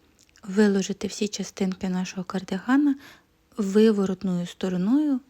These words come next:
до нас, лицьовою донизу. Бо зшивати ми будемо, що правильно, з виворотної сторони.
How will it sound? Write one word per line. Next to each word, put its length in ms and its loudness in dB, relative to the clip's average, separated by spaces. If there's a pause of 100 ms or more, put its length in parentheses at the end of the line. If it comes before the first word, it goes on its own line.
(160)
до 180 0
нас, 400 -4 (580)
лицьовою 760 -2 (640)
донизу. 420 0 (320)
Бо 180 -2
зшивати 520 -4
ми 160 2
будемо, 540 -4 (180)
що 280 -6
правильно, 600 -6 (140)
з 120 -12
виворотної 680 -2
сторони. 480 -8